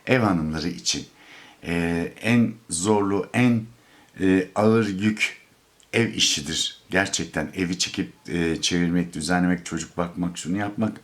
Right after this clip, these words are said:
o kadar zordur ki her meslekten bir dal. Yani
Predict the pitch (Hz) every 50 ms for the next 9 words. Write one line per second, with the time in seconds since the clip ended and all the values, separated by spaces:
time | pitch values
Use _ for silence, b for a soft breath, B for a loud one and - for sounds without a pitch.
0 | - - 82 - - 92 87 104 104 104 90 90 98 98 98 95 151 151 - -
1 | - 104 B B B B B B - 98 107 104 95 95 95 92 - - 95 92
2 | - - 107 113 113 110 B B B B - 92 90 85 - - - 104 95 87
3 | 78 - B B B B B B B B B - 90 92 87 87 87